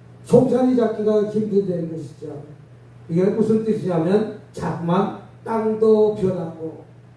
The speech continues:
모든 것이 다 변한다는 것이죠. 변하지 않은 것은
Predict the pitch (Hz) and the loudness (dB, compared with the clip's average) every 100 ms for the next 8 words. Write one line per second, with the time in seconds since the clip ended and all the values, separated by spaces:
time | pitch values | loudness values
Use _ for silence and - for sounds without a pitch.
0 | - - 160 175 180 202 208 214 - 180 | -20 2 6 6 6 4 4 2 -4 -6
1 | 175 196 - - - 175 175 175 160 160 | -4 -4 -6 -12 -2 2 4 2 4 4
2 | 143 139 135 - 139 131 - - - - | 4 0 -2 -8 -8 -8 -12 -20 -20 -20
3 | - - - 190 233 277 294 - - 233 | -20 -4 6 6 6 4 0 -2 -4 2
4 | 226 254 247 - 135 | 2 6 4 4 -4